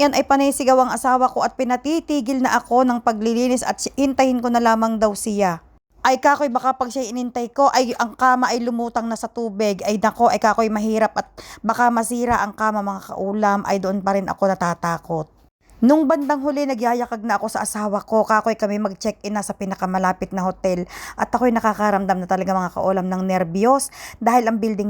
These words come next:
naming ari ay lumang-luma ng building, baka baga ito'y bumigay pa. Dahil yung sa kakilala namin ay nag-message na sa akin na bumigay na daw ang kanilang ceiling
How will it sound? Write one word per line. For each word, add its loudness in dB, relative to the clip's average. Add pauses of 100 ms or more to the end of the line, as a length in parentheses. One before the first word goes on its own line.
naming -2
ari 0
ay -4
lumang-luma 2
ng 0
building, -4
baka -4
baga 0
ito'y -2 (240)
bumigay 2 (160)
pa. 0 (400)
Dahil 2
yung -2
sa 0
kakilala 0
namin 0
ay -2
nag-message -4
na -2
sa 0
akin 2
na -
bumigay 2
na 2
daw 4
ang 0
kanilang 0
ceiling 0